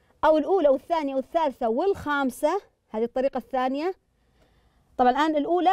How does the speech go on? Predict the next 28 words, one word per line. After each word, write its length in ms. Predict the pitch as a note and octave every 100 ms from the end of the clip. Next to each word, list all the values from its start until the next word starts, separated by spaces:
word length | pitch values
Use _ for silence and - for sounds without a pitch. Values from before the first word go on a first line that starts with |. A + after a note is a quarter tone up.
| G#4
أخذناها 440 | D#4+ C#4+ C4+ D#4 C4+
مع 100 | C4+
الثانية 340 | - D#4+ C4
والثالثة 400 | C4 - D4 D4
والرابعة، 360 | D4 E4+ F4+ F4
وأخذناها 360 | D#4 D#4 E4
مع 100 | C#4+
الثانية 320 | C#4 F4 D4 C4+
والثالثة 440 | - F4 F#4 E4
والخامسة. 520 | D#4 C4+ G#3 - F#3+ - _ _ _
طيب 180 | C4+ B3
الثانية 640 | A#3+ F#4 E4+ B3+ A3+ G3 - _ _ _ _ _ _ _
والثالثة 520 | A#3+ C4 D#4+ C#4+ A#3+ A3+
والرابعة 460 | A#3+ C#4+ C#4 A#3+
والخامسة، 640 | C4 B3 C#4+ D4 D4 D#4+
هذه 40 | B3+
الطريقة 340 | - B3+ B3
الثالثة 580 | A#3 C4 B3+ B3 D4+ F#4 - _ _ _ _ -
اللي 120 | A3
هي 80 | A#3
اثنين 500 | - B3+ C#4 D#4 E4 - _ _ _ _
وثلاثة 500 | G#3 B3 C4+ D4 D#4
وأربعة 400 | D4 B3 A3+ B3+
وخمسة، 480 | C#4 C#4 C#4 - E4+ G4+ _ _ _ _ _ _ _ _ _ _ _
أو، 280 | D4+ G#4 G#4+ - _ _ _ _ _ _ _ _ -
آه، 520 | A#3 A3+ A3+ G#3+ G#3
الأولى 500 | A#3+ C#4 F#4 B3 G#3+
مع، 360 | A3 G#3+ A#3